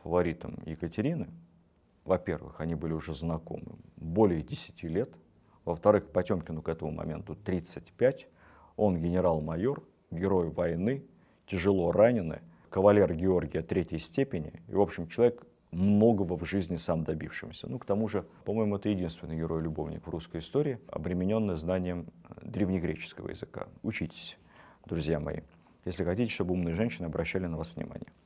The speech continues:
К слову сказать, все представления о каких-то там оргиях в Екатерининском дворце полностью разбиваются при изучении переписки и документов того времени,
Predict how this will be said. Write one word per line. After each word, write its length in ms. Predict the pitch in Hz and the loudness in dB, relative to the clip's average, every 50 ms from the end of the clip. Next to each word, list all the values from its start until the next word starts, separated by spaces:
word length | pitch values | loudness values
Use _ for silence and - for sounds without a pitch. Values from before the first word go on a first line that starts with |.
| _ _ _ _ _ _ _ - | _ _ _ _ _ _ _ -12
К 20 | - | -4
слову 220 | - 139 135 120 | 0 2 2 2
сказать, 480 | 107 - - 113 110 117 117 113 - - - - - - - - _ - | 2 2 2 2 4 4 4 4 2 -4 -20 -20 -20 -20 -20 -20 _ -8
все 220 | - - 160 135 | 2 6 6 6
представления 640 | - - 95 82 - - 95 98 101 95 90 85 82 | 6 6 0 0 2 2 2 4 4 4 2 2 -2
о 40 | 78 | -4
каких-то 360 | 82 80 85 82 - - 85 | -6 -6 -8 -8 -8 -8 -8
там 400 | 82 85 80 78 71 - - - - - - _ - | -6 -6 -6 -6 -8 -10 -12 -16 -20 -20 -10 _ 2
оргиях 440 | 113 110 95 87 76 82 78 - | 4 4 4 4 2 -2 -4 -4
в 60 | - - | -6 -10
Екатерининском 720 | 87 - 90 82 98 95 95 95 90 87 - - 87 80 | -8 -8 -6 -4 -2 -2 0 -2 -2 -4 -6 -6 -6 -2
дворце 520 | 80 82 92 90 - - - 135 143 143 - - - - - _ - | 0 0 0 0 0 0 0 0 0 0 -4 -12 -20 -20 -20 _ 2
полностью 400 | - 131 131 117 101 - - 95 | 4 6 6 6 4 2 0 -2
разбиваются 560 | 92 87 87 95 95 107 113 107 95 - 92 | -2 0 0 2 2 2 2 0 0 -2 -4
при 180 | 82 87 92 90 | -4 -2 -2 -2
изучении 540 | 85 85 92 - - - 101 95 92 87 82 | -2 -2 -6 -4 0 0 0 2 0 -2 -2
переписки 580 | - - 101 98 104 104 - 127 - - - | -4 -4 -2 -2 -2 0 -2 -2 -2 -2 -4
и 40 | 80 | -4
документов 540 | 87 95 - - 107 113 104 85 - 85 - | -4 -4 -2 0 0 0 0 -2 -4 -8 -8
того 220 | - 80 80 80 80 | -6 -6 -6 -4 -4
времени, 440 | 82 95 98 82 - - 50 - | -4 -4 -4 -4 -6 -10 -14 -16